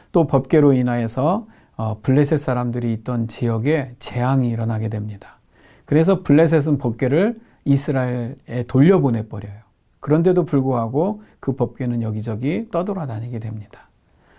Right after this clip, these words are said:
그래서 블레셋에서, 어, 그 블레셋에서 언약궤를 가지고 있다가 엄청난 재앙이 있으니까 벳세메스로 보내버리게 됩니다. 벳세메스 기억하시죠? 어, 벳세메스 사람들이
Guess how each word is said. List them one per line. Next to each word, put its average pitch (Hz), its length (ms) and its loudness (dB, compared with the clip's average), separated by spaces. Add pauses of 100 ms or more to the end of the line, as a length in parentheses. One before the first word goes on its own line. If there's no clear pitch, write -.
(280)
그래서 185 280 4
블레셋에서, 143 920 2 (600)
어, 110 540 -6 (580)
그 120 500 2 (600)
블레셋에서 156 880 2
언약궤를 170 560 4
가지고 143 360 0
있다가 139 280 -2
엄청난 208 720 4
재앙이 139 400 2
있으니까 123 640 -4 (300)
벳세메스로 170 720 0
보내버리게 117 640 -4
됩니다. 110 560 -6
벳세메스 156 640 0
기억하시죠? 127 840 -2 (540)
어, 107 200 -6
벳세메스 139 560 0
사람들이 127 720 -2